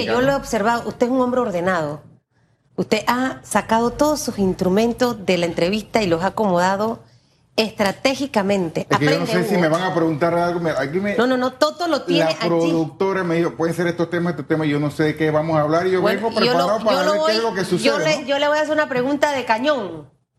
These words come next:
Speaker 1: ¿Cómo califica usted la reunión de ayer del presidente? Eh, y es la que tenemos en redes. Eh, ¿fue una buena reunión? ¿Fue un fracaso de reunión? O sea, ¿cómo lo evalúa Ernesto Cedeño?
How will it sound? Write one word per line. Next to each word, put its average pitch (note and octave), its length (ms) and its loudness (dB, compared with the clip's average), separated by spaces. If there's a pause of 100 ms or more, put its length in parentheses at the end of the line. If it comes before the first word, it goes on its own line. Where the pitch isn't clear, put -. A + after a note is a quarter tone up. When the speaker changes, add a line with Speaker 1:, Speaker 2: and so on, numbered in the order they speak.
(540)
Speaker 1:
¿Cómo C#4 260 2
califica C4 460 -2
usted C4+ 260 0
la C4 100 0
reunión A3 320 -2
de A#3 60 2
ayer A3+ 340 0
del A3 180 0
presidente? F#3+ 840 0 (400)
Eh, F#3+ 380 0
y G#3 140 2
es G#3 60 0
la C#4 100 0
que C#4 100 0
tenemos F#3 340 -2
en F3+ 80 0
redes. F#3+ 460 0 (360)
Eh, F3 560 0 (920)
¿fue G3+ 140 2
una A3 160 2
buena A3+ 260 0
reunión? A3+ 640 0 (480)
¿Fue G3 180 0
un G3+ 100 0
fracaso A3 560 0
de G#3 140 2
reunión? F#3+ 360 0
O A3 60 -4
sea, G#3+ 100 0
¿cómo C4 180 2
lo A3+ 80 0
evalúa F3+ 340 0
Ernesto F3+ 320 -4
Cedeño? E3 420 -2